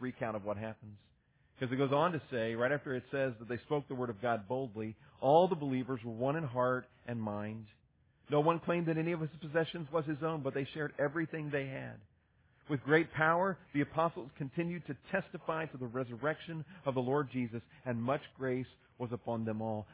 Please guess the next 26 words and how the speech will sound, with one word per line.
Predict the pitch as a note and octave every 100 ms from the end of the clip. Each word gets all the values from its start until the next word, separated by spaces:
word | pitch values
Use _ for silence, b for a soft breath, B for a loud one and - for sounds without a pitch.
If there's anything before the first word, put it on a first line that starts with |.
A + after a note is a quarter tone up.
| B
I | C#3
think | D3 C3
all | B2 C#3+
of | B2+
that | A2+
happened | A2 A#2 A2 G2 - _ _ _ _ _ _ _ _ _ _ -
as | B2
a |
result | B2+ A2+ B2+ B2+
of | A2+
their | G2 G2
prayer. | - G2 F2 G#2 A2 _ _ _ _ _ _ _ _ -
And | C3+
do |
you | D#3+
notice | F3 D#3+
the | F3+
kind | D#3+
of | D#3
results | C#3+ C#3+ D3 -
that | -
come? | D#3+ E3+ F3 - _ _ - C3
They | D#3
have | D3 D3
a |
boldness. | B2+ D3 D3+ C3 B2